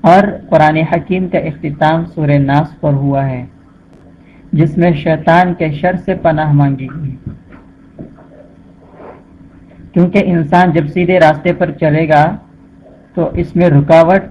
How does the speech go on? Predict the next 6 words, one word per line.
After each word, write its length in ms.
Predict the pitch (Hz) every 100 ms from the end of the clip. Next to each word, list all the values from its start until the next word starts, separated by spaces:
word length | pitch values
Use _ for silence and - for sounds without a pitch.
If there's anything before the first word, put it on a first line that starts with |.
| - _ - -
شیطان 480 | 165 147 151 156 160 151
کا 100 | 156 143
شر 180 | 175 185 202 - - - - - - 139
ہو 120 | 151 -
سکتا 500 | 147 - - 143
ہے 140 | 139